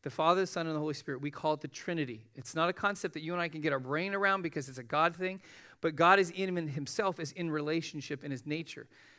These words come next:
Therefore, when he creates human beings, we have his stamp on us down to the, the core of who we are, that we are supposed to be in relationship. In fact, then you get to the New Testament.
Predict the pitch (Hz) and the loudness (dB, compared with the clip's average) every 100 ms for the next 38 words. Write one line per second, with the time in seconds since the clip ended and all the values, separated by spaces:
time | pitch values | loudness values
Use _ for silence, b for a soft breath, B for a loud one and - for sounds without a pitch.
0 | B 180 196 202 180 175 180 - 180 180 | B 4 4 4 4 4 0 0 2 2
1 | 180 175 156 143 190 180 143 135 180 185 | 2 -4 -4 -2 -2 -2 -4 -2 0 2
2 | - 175 165 - 180 175 - 190 190 190 | 4 4 4 2 2 2 -2 0 0 -2
3 | 156 160 160 - 160 131 123 - - b | -4 0 0 0 0 -2 -4 -12 -14 b
4 | b b - 160 165 180 - 156 139 B | b b 0 4 4 0 -2 -2 -2 B
5 | B 151 - 196 190 170 196 175 160 165 | B -8 2 4 4 2 0 2 6 6
6 | 151 143 139 156 156 147 - 156 143 156 | 6 4 0 2 2 -2 -4 -4 -2 -6
7 | 143 151 151 160 147 139 139 151 - 135 | -2 -2 -2 -4 -4 -2 -2 -2 -4 -8
8 | 131 117 B B B - 151 175 165 185 | -6 -8 B B B -10 2 4 4 0
9 | 185 185 180 160 175 196 160 151 160 175 | 2 2 2 -2 -2 0 -2 -2 -4 -6